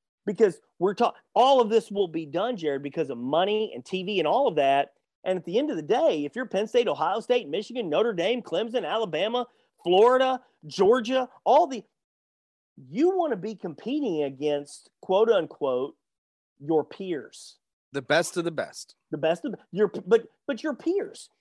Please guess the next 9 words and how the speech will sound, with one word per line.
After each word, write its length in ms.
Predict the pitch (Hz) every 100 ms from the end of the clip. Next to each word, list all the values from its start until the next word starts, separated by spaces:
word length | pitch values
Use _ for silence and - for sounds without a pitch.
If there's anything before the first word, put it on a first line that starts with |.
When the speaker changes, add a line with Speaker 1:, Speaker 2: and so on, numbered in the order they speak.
| _ _
Speaker 2:
Mm-hmm. 120 | -
Speaker 1:
programs 520 | 269 277 240 220 233 196
that 160 | 226
you 140 | 226 262
think 260 | 220 214
are 80 | 214
similar 640 | - - 233 277 226 185 185
to 120 | 233
you. 460 | 190 294 370 349